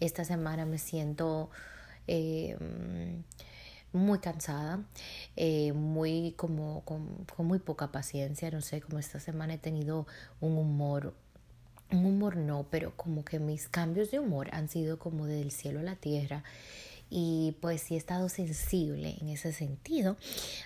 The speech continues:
O sea que si estás pasando por la semana número trece y estás en las mismas, pues voy contigo. Y pues mi bebé está del tamaño de un melocotón.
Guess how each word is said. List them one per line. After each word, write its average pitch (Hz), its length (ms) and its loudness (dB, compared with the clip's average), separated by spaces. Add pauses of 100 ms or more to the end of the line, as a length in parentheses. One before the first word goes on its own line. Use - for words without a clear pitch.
O 160 100 -2
sea 151 180 0
que 151 560 -2
si - 180 -4
estás - 400 -4
pasando 165 440 0
por 156 160 -2
la 151 80 0
semana 156 320 0
número 156 260 0
trece 254 380 4
y 196 80 8
estás 151 320 -4
en 151 100 -2
las 147 240 -4
mismas, 240 460 0 (400)
pues 147 340 -2 (320)
voy 156 300 2
contigo. 151 580 -4 (800)
Y 170 520 2
pues 175 240 2
mi 214 160 2
bebé 208 640 4
está 196 240 0
del 170 120 2
tamaño 165 360 2
de 160 120 2
un 151 120 0
melocotón. 233 840 2